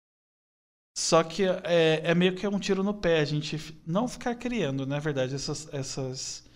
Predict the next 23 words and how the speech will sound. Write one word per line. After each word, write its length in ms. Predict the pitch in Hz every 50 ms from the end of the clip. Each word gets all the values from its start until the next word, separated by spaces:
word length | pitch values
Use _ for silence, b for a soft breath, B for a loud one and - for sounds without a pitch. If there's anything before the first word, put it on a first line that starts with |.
| b b b _ _ _ _ _ _
peculiaridades 800 | - 180 180 - 202 185 180 175 165 165 156 151 143 143 139 -
de 60 | -
sexualidades 640 | - 160 143 - - 147 143 139 139 135 131 120 123
existem, 880 | 139 139 143 135 127 131 127 120 131 135 - - 190 220 - - - - _ _ _ _ _
desde 200 | 127 123 120 -
que 60 | - 131
o 20 |
mundo 220 | 135 127 123 123 123
é 40 | 123
mundo, 480 | 123 120 120 117 120 123 123 156 180 B B B B B B B _ _ _ _ _ -
e 380 | 175 170 175 175 175 156 - - - -
às 240 | - 170 180 175 156
vezes 160 | 160 - -
parece 340 | - - 185 170 160 160 -
que 80 | - 165
dá 200 | 156 156 151 156
nome 280 | 156 151 151 151 143
a 40 | 143
elas 240 | 151 160 170 160 156
e 20 |
reforça 640 | 151 156 165 - - - 147 143 156 170 175 - 165
o 80 | 151
preconceito. 840 | - 156 147 147 - 175 180 175 - - 139 135 131 - - -